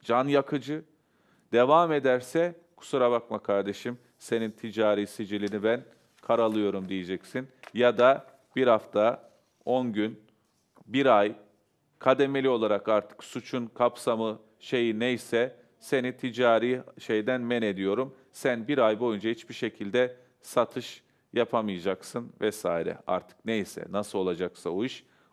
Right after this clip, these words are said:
bunu otursunlar, bilirkişi yapsınlar. Yani belini bükeceksin ki bir daha böyle işler yapamayacak. Milletin üzerinden, bu da bir başka teröristlik yani, bunu da söyleyelim.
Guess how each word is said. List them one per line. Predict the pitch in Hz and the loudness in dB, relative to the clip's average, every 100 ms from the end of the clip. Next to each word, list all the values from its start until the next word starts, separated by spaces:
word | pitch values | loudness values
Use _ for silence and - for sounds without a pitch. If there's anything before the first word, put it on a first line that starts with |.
| - | -6
bunu | 117 113 | -2 -2
otursunlar, | 120 - - 107 123 110 | -4 -8 -12 -4 -2 -2
bilirkişi | 117 117 104 - - 139 _ _ _ _ | -2 -2 -2 -14 -6 -6 _ _ _ _
yapsınlar. | 110 107 - 107 90 87 | 0 0 0 -6 -4 0
Yani | 104 117 117 107 - _ _ _ _ _ _ _ _ _ - | 2 2 2 -2 -8 _ _ _ _ _ _ _ _ _ -2
belini | 110 123 123 117 | 0 0 -2 -4
bükeceksin | 113 135 117 135 - 185 170 | -4 -4 -2 -4 -4 -10 -10
ki | - 165 - _ _ _ 127 | -8 -8 -8 _ _ _ -4
bir | 123 | 4
daha | 120 - | 4 4
böyle | 131 117 | 0 0
işler | 110 - 151 | -2 -2 -4
yapamayacak. | 139 110 113 98 85 80 85 _ _ _ _ _ _ | -2 -2 -2 -2 -4 -6 -10 _ _ _ _ _ _
Milletin | 117 127 123 120 123 101 | -4 0 -2 -2 -8 -6
üzerinden, | 117 117 113 113 110 131 170 175 - _ _ _ _ _ _ | -4 -2 -2 -2 2 2 2 -4 -18 _ _ _ _ _ _
bu | 160 160 | -2 0
da | 165 135 | 0 -2
bir | 139 131 | -2 2
başka | 131 - 160 143 - - - _ _ - | 2 2 6 6 6 -2 -20 _ _ -4
teröristlik | 127 113 104 101 - 101 - | 2 2 2 -4 -12 -20 -4
yani, | 92 90 92 - | -2 -2 -6 -6
bunu | 120 113 | -6 -2
da | 131 | -4
söyleyelim. | - 123 110 107 92 82 | -2 0 2 2 0 -2